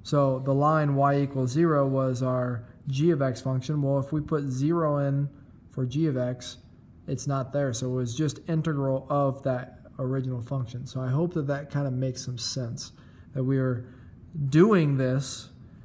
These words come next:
We just had g of x at zero because y equals zero is the x-axis. All right, now that we've got that taken care of, let's actually use this,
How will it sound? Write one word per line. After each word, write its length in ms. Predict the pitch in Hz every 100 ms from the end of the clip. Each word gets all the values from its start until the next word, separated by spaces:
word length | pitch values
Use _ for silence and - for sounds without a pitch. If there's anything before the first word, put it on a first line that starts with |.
| - -
We 160 | 143
just 280 | 139 160 156
had 220 | 156 135
g 200 | 127 143
of 120 | 151
x 280 | 135 131 123
at 180 | 123 127
zero 320 | 127 147 135
because 320 | 127 123 127
y 280 | 120 127 131
equals 280 | 127 127 120
zero 240 | 135 131
is 260 | 131 139 123
the 140 | 127
x-axis. 720 | 123 117 123 120 - - - - - - - - - - - - -
All 80 | 143
right, 200 | 135 120 - -
now 120 | 165
that 80 | 185
we've 180 | 170
got 180 | 156 151
that 180 | 151 143
taken 200 | 147 143
care 240 | 139 139
of, 180 | 139 139 - - - - - - - - - - - - - -
let's 200 | 156 151
actually 320 | 170 160 165 143
use 280 | 143 147
this, 340 | 135 131 -